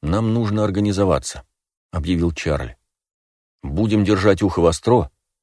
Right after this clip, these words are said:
и отслеживать, что вокруг говорится и делается. Сегодня в эпицентре Генри, а завтра можем оказаться мы все. Также надо быть очень осторожными и с телефонными звонками. Эти ублюдки-копы очень даже могут поставить Генри на прослушку.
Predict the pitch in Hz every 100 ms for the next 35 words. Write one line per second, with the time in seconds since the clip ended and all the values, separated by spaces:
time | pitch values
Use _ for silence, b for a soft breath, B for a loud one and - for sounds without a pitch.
0 | _ - 80 - 143 123 117 - 123 113
1 | 107 113 92 101 107 - 98 80 76 73
2 | 69 - 69 - _ _ _ _ _ _
3 | _ - - 90 110 98 95 90 85 104
4 | 92 85 76 117 90 64 52 67 113 -
5 | 113 120 113 110 104 107 113 - 98 95
6 | - - 78 - _ _ _ _ _ _
7 | _ _ - 95 95 101 92 98 98 87
8 | 95 - 98 104 90 90 90 - 101 98
9 | 101 90 90 87 95 90 87 62 - _
10 | _ _ _ _ _ _ _ 80 78 95
11 | 95 98 - 87 - 113 87 92 95 95
12 | 87 95 92 82 95 87 90 82 71 85
13 | 78 76 76 78 - 78 - -